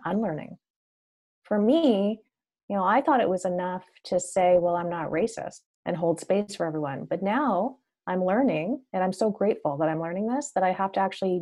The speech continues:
be anti-racist. I have to really take a stand and use my privilege to create a space of equity, because equity and equality, I'm learning, is not the same thing.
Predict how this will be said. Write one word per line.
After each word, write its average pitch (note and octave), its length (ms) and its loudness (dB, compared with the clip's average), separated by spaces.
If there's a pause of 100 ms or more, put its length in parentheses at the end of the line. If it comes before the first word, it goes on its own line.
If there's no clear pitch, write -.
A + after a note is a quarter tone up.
(140)
be F#3+ 260 0
anti-racist. - 840 -6 (800)
I F#3 60 2
have F3+ 100 0
to F#3 120 6
really F3 300 6
take E3 240 0
a - 40 -6
stand D#3+ 560 -4 (140)
and E3 320 -4 (480)
use G3+ 380 2
my F3+ 140 0
privilege E3 680 -6 (600)
to F3+ 580 2 (200)
create F#3 240 2
a F3+ 40 4
space F3+ 380 2
of D#3+ 80 0
equity, D#3+ 480 -2
because F3 340 0
equity F#3 360 0
and F3+ 80 0
equality, F#3+ 440 -2
I'm D#3+ 140 -4
learning, D#3+ 300 -4
is D#3+ 120 -8
not E3+ 200 -6
the F3 80 -2
same D#3 260 -4
thing. F#3 320 -6